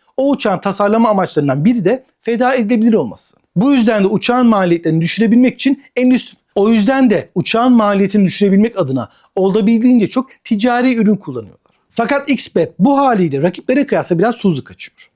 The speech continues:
Ama eğer vaat ettiği şeyleri karşılayabilirse Pentagon o zaman bu masrafın altına seve seve girer. Yani şöyle gözünüzde bir canlandırın. Elinizde çok yetenekli, insansız bir savaş uçağı var. İyi yetişmiş bir pilotun yapabildiği hemen hemen her şeyi yapabiliyor.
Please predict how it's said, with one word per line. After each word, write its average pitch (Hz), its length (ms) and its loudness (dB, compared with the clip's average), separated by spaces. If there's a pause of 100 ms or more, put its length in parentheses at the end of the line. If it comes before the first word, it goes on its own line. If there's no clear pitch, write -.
Ama 208 260 0
eğer 226 240 2 (140)
vaat 156 280 0
ettiği 190 280 0
şeyleri 220 400 0
karşılayabilirse 180 1000 -2 (260)
Pentagon 247 480 0
o 202 100 0
zaman 165 280 -2 (140)
bu 262 100 0
masrafın 180 420 -2
altına 143 300 -4
seve 226 240 0
seve 139 220 -2
girer. - 420 -14 (180)
Yani 214 240 0
şöyle 254 240 2
gözünüzde 240 480 2
bir 220 80 2
canlandırın. 208 680 2 (200)
Elinizde 214 380 2
çok 240 200 -2
yetenekli, 180 380 -2
insansız 208 520 0
bir 240 40 0
savaş 247 340 0
uçağı 92 240 -6
var. - 200 -20 (120)
İyi 202 180 2
yetişmiş 254 560 0
bir 208 120 0
pilotun 208 340 0
yapabildiği 190 580 0
hemen 240 240 2
hemen 190 200 0
her 240 200 -2
şeyi 247 200 2
yapabiliyor. - 640 -4